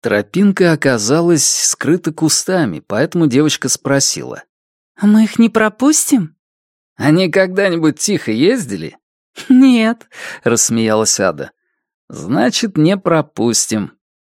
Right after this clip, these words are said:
Руслан помолчал, после чего повернул голову и посмотрел Аде в глаза.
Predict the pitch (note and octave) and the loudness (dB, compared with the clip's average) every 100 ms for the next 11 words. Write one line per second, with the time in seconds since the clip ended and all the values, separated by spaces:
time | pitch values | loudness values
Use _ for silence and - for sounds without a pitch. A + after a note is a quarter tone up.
0 | _ _ _ F#2 C#2 F#2+ D#3 F#3+ F3 D#3 | _ _ _ -8 -6 -2 -2 0 0 2
1 | C#3 A#2+ - F#2+ F#2+ D#2 _ _ _ _ | 0 -2 -4 -2 -4 -6 _ _ _ _
2 | _ _ - - D#3+ D3+ D#3 D#3+ D#3+ C#3 | _ _ -10 -4 -4 -2 0 2 2 2
3 | C#3 C3+ C3 G#2+ A2 D#2+ E3+ D3 C#3+ C#3+ | 2 4 2 0 -2 0 0 0 2 0
4 | - C3 B2+ A#2 G#2+ D3 D#3 A#2+ B2+ A#2+ | 0 -2 0 -2 -2 0 2 2 0 -4
5 | A2 G#2+ A2+ A2 G2 D#2 B1 | -6 -4 -2 0 -2 -6 -10